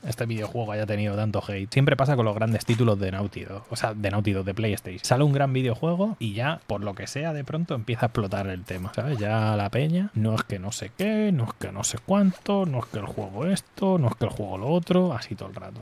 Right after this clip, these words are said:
Y es en plan de, "Pues bueno, mi flecha, que esta es mía, que te la querías quedar, cabrón, que eres un pájaro". lol. Un pedazo. Un pedazo de,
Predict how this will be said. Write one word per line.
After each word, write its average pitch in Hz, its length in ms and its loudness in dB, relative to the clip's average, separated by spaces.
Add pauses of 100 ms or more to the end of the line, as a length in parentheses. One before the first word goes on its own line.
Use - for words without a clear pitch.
Y 107 40 -12
es - 120 -12
en 101 80 -10
plan 90 140 -12
de, 85 80 -12
"Pues - 160 -14
bueno, 147 300 0
mi 101 240 4
flecha, - 460 4
que - 80 0
esta - 180 4
es - 100 0
mía, 95 220 2
que 98 80 0
te 98 60 4
la 95 100 4
querías 117 240 6
quedar, 92 440 0
cabrón, 101 360 4
que 110 100 2
eres 117 140 6
un 104 80 6
pájaro". 92 440 -4 (280)
lol. 123 480 8 (1700)
Un 131 160 4
pedazo. 202 500 4 (2000)
Un 147 120 10
pedazo 220 340 6
de, 160 100 4